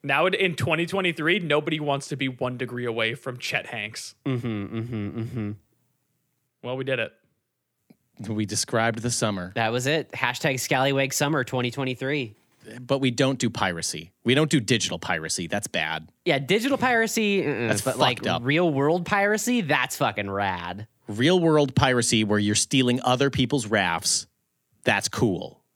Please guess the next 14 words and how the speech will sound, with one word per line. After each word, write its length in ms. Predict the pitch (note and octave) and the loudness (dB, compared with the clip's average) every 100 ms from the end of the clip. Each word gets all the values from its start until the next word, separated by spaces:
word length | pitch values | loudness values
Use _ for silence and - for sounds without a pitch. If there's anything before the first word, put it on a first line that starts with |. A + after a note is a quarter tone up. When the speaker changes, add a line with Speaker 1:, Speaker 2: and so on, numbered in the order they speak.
| _ _ - | _ _ 0
Speaker 3:
Digital 320 | D3 C3+ D#3 | 2 4 2
piracy, 460 | D3 D3+ D3 C#3+ D3 | 4 4 4 2 0
come 180 | - G#2+ | 0 -2
on. 240 | E2 D#2+ - _ _ _ _ _ _ _ - - _ - | -2 -6 -14 _ _ _ _ _ _ _ -20 -20 _ -2
Think 180 | E3 D#3+ | 0 0
of, 100 | C#3+ | 0
think 200 | - E3 | 2 2
of 100 | B2+ | 2
Warner 240 | A#2+ A2+ | 2 2
Brothers. 340 | F#2+ F2 E2+ - | 0 -2 -2 -2
They're 120 | D3+ | 0
gonna 100 | G3 | 0
be 120 | C3 | 0
hurting 460 | - C3 G2+ E2+ | 0 0 0 -2